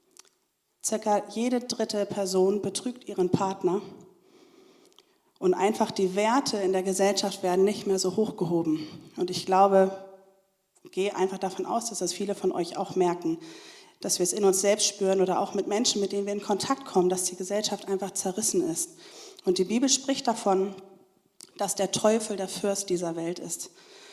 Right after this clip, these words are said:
und dass er Dinge, die eigentlich zum Beispiel auch Gott erschaffen hat, dass er die für sich in Anspruch nimmt, pervertiert und als seine eigene Erfindung verkauft und plötzlich die Menschen nicht mehr entscheiden können zwischen Gut und Böse und auch zwischen Wahrheit und Unwahrheit.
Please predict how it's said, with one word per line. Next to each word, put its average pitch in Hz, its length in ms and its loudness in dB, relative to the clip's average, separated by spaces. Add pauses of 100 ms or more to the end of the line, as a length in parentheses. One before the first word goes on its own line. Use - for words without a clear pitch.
(160)
und 190 100 4
dass 202 140 0
er 190 220 4
Dinge, 196 520 6 (180)
die 196 120 -2
eigentlich 180 500 2
zum 190 200 0
Beispiel 196 340 0
auch 143 220 -2
Gott 226 180 2
erschaffen 196 540 -4
hat, 180 160 -2
dass 180 120 -4
er 208 160 -2
die 214 100 -2
für 190 200 -2
sich 226 240 -4
in 190 100 -2
Anspruch 214 520 -6
nimmt, 202 260 4
pervertiert 214 640 0
und 196 120 -4
als - 180 -6
seine 180 200 0
eigene 185 280 -2
Erfindung 202 420 -4
verkauft 165 640 -6 (640)
und 185 140 2
plötzlich 202 340 -2
die 190 140 0
Menschen 208 400 6
nicht 220 200 -2
mehr 196 120 4
entscheiden 220 500 4
können 190 300 4
zwischen 196 320 2
Gut 240 180 2
und 190 180 -6
Böse 214 540 4 (380)
und 190 100 4
auch 190 140 4
zwischen 208 360 0
Wahrheit 208 360 2
und 175 120 2
Unwahrheit. 160 840 0